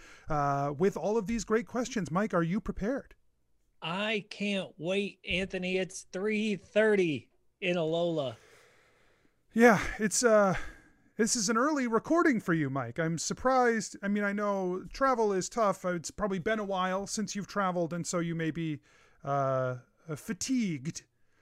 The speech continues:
Speaker 2: Yeah, affected.
Speaker 1: Yeah. Uh,
Speaker 2: Certainly.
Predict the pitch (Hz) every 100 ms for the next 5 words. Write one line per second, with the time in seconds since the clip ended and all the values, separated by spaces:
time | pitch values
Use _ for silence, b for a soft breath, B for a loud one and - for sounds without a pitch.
0 | _ _ - 190 175 208 233 190 123 143
1 | - - 214 - 143 113 - _ _ _
2 | _ _ 247 226 156 131 _ - 185 180
3 | 180 190 127 - 113